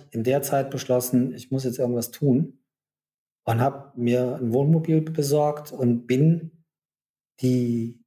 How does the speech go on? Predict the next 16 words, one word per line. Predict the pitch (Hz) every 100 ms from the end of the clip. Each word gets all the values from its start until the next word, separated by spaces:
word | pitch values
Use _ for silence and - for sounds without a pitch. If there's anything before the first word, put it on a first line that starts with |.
| -
die | 120
Strecken | - 156 165 196
der | 143 -
ersten | 175 - 160
Urlaube | 143 170 180 147 123
mit | 123 120 123
meinen | 117 113
Eltern, | 113 156 123 135 147
mein | 135 113
Vater | - 120 117
ist |
schon | - 110
vor | -
langer | 113 110 107
Zeit | - 120
verstorben, | 123 - 131 127